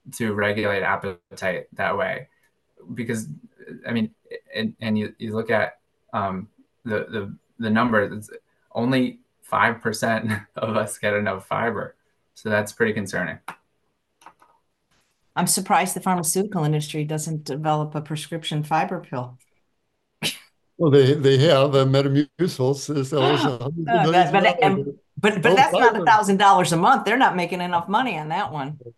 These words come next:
Speaker 1: That's
Speaker 3: Yeah,
Speaker 1: the thing.
Speaker 3: really.
Speaker 1: It's, the patents have run out, right? It's just, it's just fiber, and so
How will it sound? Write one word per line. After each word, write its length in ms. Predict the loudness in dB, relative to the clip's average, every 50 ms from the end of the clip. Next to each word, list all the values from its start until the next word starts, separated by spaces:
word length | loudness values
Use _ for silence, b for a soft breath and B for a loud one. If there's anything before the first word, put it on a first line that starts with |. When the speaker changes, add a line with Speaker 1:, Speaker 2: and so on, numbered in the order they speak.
| _ -4
Speaker 1:
That's 160 | -2 0 0 2
Speaker 3:
Yeah, 60 | 0
Speaker 1:
the 140 | -2 -2 -2
thing. 280 | 0 2 2 2 0
Speaker 3:
really. 80 | -2 -4
Speaker 1:
It's, 180 | -6 -8 -10 -10 -8 -8 -6 -4
the 120 | -4 -6
patents 480 | -4 0 4 4 4 4 4 2 -2 -4
have 160 | -6 -6 -4
run 160 | -4 -4 -2
out, 320 | -4 -4 -6 -6 -8 -6 -4
right? 200 | -4 -2 -4 -4
It's 100 | -6 -10
just, 240 | -12 -12 -12 -12 _ -8
it's 160 | -8 -8 -6
just 240 | -4 -4 -4 -6 -6
fiber, 480 | -4 -2 0 2 2 0 0 -4 -4 -6
and 160 | -6 -6 -6
so 380 | -4 -2 -2 -2 -2 -4 -6